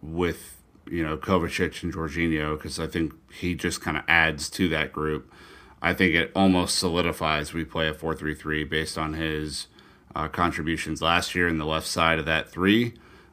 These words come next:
Uh, and I think the battle really then becomes your Barkley, your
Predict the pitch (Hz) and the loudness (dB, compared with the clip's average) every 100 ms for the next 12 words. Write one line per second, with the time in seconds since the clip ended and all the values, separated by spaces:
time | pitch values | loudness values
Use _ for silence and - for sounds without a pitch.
0 | - 78 78 - 85 80 92 82 76 90 | -8 -2 -2 2 0 2 0 0 2 6
1 | 92 85 80 85 82 78 80 80 - 82 | 6 6 2 2 2 2 0 -2 -2 -2
2 | 82 82 65 85 82 - 82 82 78 - | -2 -4 0 2 2 0 0 2 0 -4
3 | 80 82 80 73 | -6 -4 -4 -6